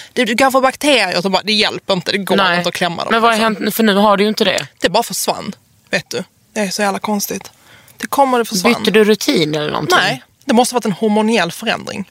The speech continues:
Speaker 2: Alltså jag tänker ofta att det är det.
Speaker 1: Ja,
Speaker 2: Alla
Speaker 1: jag hade
Speaker 2: mina
Speaker 1: det ganska länge. Men jag är lite ärr, men det spelar ingen roll. Men i alla fall en gång så låg jag med min folkhögskolelärare när jag gick på folkhögskola. Och han hade jättemycket akne på ryggen.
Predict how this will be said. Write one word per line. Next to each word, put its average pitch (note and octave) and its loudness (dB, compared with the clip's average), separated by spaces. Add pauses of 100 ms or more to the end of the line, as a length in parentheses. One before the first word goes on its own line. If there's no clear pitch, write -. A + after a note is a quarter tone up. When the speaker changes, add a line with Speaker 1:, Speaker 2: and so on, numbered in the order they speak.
(140)
Speaker 2:
Alltså E3+ -2
jag D#3 2
tänker E3+ 0
ofta D#3+ 0
att E3 0
det E3+ 2
är D#3+ 0
det. C#3 -6
Speaker 1:
Ja, G#3 0 (240)
Speaker 2:
Alla E3+ 2
Speaker 1:
jag C#4+ 2
hade E4+ 4
Speaker 2:
mina G3 -2
Speaker 1:
det G#3+ 0
ganska C#4 -2
länge. C4+ 2
Men G3 -4 (640)
jag B3 2
är B3+ 2
lite C4 0
ärr, G3 0
men A3+ -2
det B3+ 2
spelar B3 0
ingen A#3 2
roll. G3 2
Men C4 -2
i C#4 4
alla C#4 2
fall B3+ 0
en B3 2
gång B3+ 4
så B3 0
låg A3 4
jag G3 2
med G3+ 2
min G#3 2
folkhögskolelärare F#3 0
när F3 0
jag G3+ 2
gick G3 -2
på G3 -6
folkhögskola. F3+ -2 (200)
Och B3 6
han A#3 2
hade A#3+ 2
jättemycket G#3+ 0
akne G#3+ -4
på A#3 0
ryggen. A3 -4